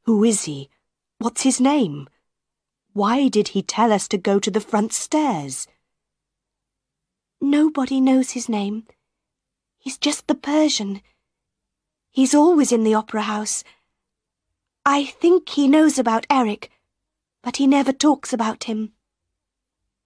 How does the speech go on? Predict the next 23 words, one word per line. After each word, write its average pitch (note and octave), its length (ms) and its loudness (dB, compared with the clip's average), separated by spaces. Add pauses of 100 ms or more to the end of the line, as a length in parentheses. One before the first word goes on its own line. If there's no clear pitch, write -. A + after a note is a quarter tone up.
(160)
Perhaps C#4+ 640 -6 (360)
he C4+ 160 -2
saw D#4 420 2
Eric C#4+ 380 2
on B3+ 160 2
those C4 200 2
stairs C4+ 560 -2 (760)
and C#4+ 160 -2
wanted D4+ 320 0
to D4+ 60 -4 (120)
help E4 240 -10
us." - 300 -20 (1900)
Hand A#3+ 340 2
in B3 140 2
hand, A3 500 -2 (460)
they G3 160 0
ran A3 400 0
quickly A3+ 420 -4
down E3 240 -2
the E3+ 180 -4
stairs, F3 540 -2 (500)
through A#3 200 0
passages, G3+ 760 -6